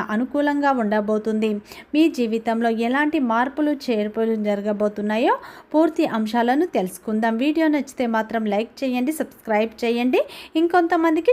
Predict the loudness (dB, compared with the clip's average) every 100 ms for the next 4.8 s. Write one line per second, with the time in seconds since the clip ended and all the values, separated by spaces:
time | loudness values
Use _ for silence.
0 | 0 0 0 0 -2 0 2 0 0 0
1 | -2 -6 -16 -8 0 2 4 2 2 0
2 | -2 -2 0 2 0 0 -2 -2 -2 -2
3 | -2 0 0 0 -2 -2 -2 2 2 4
4 | 4 2 0 0 0 0 0